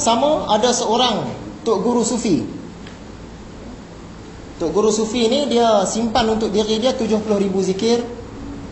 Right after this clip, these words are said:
Jadi dia niat nak hadiahkan tujuh puluh ribu zikir ini kepada manfaat dia kepada mak budak tu tadi.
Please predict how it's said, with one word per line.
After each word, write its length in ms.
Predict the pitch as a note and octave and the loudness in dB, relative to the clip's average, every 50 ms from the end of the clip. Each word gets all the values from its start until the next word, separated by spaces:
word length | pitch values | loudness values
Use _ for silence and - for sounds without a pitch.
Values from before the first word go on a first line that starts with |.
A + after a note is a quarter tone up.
| - - | -4 0
Jadi 240 | D#3+ G3 B3+ B3+ | 0 2 2 2
dia 160 | G#3 A#3+ A#3+ A#3+ | 4 4 4 4
niat 240 | B3+ C#4 A#3+ D#3+ - - - - - - - - | 4 4 4 2 0 -2 -6 -8 -10 -8 -6 -2
nak 160 | E3+ G3 G3 E3+ | 0 0 2 2
hadiahkan 560 | F#3+ G#3 G3 C4 C#4+ C4 C4+ C#4 C#4+ C4 - B3 | 2 2 4 4 4 4 4 4 2 2 2 0
tujuh 160 | B3+ B3+ C#4 B3 | 2 2 2 2
puluh 160 | B3+ A#3 A#3 | 4 2 2
ribu 160 | A#3 G#3+ A3 A3+ G#3 | 2 2 2 0 0
zikir 240 | G#3 - A#3 A3 | 0 2 2 2
ini 320 | G3 F#3+ A3+ C#4 C#4+ - - | 2 2 2 2 0 0 0
kepada 480 | G#3+ - G#3+ G#3+ A3+ C4 C#4 C#4 C#4 D#4 - - - - - - - - - - D#3+ | 0 2 2 2 2 2 0 0 -2 -4 -6 -8 -10 -10 -12 -12 -12 -12 -6 -2 0
manfaat 480 | G3 G#3+ G#3+ G#3+ A3+ G3 A3 A#3+ G#3+ | 2 2 2 2 0 0 0 0 2
dia 160 | A#3 C4 C4 | 2 2 2
kepada 560 | C4 B3 G3+ G#3+ G#3+ G#3+ B3+ C4+ C#4+ C#4+ - - - - - - | 2 2 2 2 2 2 2 2 0 0 -2 -4 -6 -8 -6 -2
mak 180 | - A3 B3 G3+ F#3+ | 2 2 4 4 4
budak 240 | G3+ G3 G#3 F#3 F3 | 2 2 2 0 0
tu 80 | E3+ E3 | 0 -2
tadi. 240 | E3 D3 C3+ A#2 | -2 -2 -2 -2